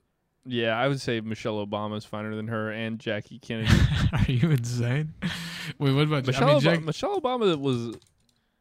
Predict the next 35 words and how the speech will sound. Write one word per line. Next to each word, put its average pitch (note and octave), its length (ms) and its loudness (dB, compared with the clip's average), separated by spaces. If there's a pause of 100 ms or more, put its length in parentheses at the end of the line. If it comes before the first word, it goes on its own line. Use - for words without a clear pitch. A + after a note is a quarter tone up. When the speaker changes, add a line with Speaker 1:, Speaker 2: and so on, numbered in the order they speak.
(280)
Speaker 1:
was, A#2 380 -8
was A#2 240 -8
fine. A#2+ 420 -6 (480)
Speaker 2:
Dude, C#3 140 2
no F3+ 120 6
offense F3 300 2
to D3+ 80 -2
Michelle C#3 320 4
Obama, C3+ 280 4
she's B2 240 0
a, A#2 160 2
she C#3 180 -2
seems C#3+ 180 0
like A#2+ 140 2
a A#2 60 2
nice B2 340 4
lady. B2+ 240 0
She's, B2 300 -4
like, A#2 140 -4
a A2+ 40 -10
great A#2 280 -2
lady. A#2 360 0 (580)
Speaker 1:
Mm-hmm. D3+ 140 -8
Speaker 2:
Michelle D#3+ 260 2
Obama C3+ 360 4
is A#2 180 -2
fucking A2+ 320 -2
ugly. A2 320 -2 (1700)
Speaker 1:
Uh, C#3+ 400 -2
now G#3 500 -2
I F3+ 100 2
don't E3+ 220 -4
think D3 300 -8
she's - 280 -8
too, A#2+ 400 -6